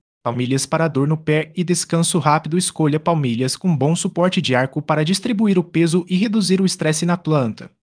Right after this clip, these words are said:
Prefira palmilhas com amortecimento sob o calcanhar para absorver o impacto. Troque palmilhas quando estiverem gastas ou deformadas. Descanso rápido, retire os pés do calçado por alguns minutos, massageie a região e, se possível, eleve os pés ao sentar.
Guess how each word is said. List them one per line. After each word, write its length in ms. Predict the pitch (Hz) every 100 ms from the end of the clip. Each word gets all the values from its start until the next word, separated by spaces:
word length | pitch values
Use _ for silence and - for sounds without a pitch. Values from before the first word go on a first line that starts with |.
| -
Prefira 280 | 139 185 196
palmilhas 540 | 175 143 117 120 -
com 160 | 180 185
amortecimento 720 | 196 156 143 170 160 180 185
sob 260 | - 165
o 20 |
calcanhar 520 | 185 180 180 214 175 180
para 160 | 190
absorver 440 | 185 - 180 139 160
o 60 |
impacto. 580 | 180 156 110 98 - - _ _ _
Troque 300 | 202 208 220
palmilhas 480 | 202 185 139 143 -
quando 220 | 147 143
estiverem 440 | - 185 175 202
gastas 500 | 156 143 151 165 156
ou 60 | 165
deformadas. 880 | 165 156 156 135 117 110 - - - _ _ -
Descanso 440 | 151 - 196 196 156
rápido, 520 | 135 135 131 135 - _
retire 340 | - 170 156 160
os 120 | 180
pés 240 | 185 185
do 120 | 165
calçado 480 | 175 202 - 165 160
por 180 | 160 190
alguns 300 | 190 226 233
minutos, 540 | 208 180 180 180 165 - _ -
massageie 500 | 180 190 214 170 175
a 60 |
região 540 | 147 208 202 180 190 -
e, 260 | 190 226 -
se 160 | - 190
possível, 600 | 202 196 151 123 110 - -
eleve 300 | 160 156 180
os 100 | 202
pés 280 | - 196 196
ao 80 | 185
sentar. 560 | 160 139 - 117 127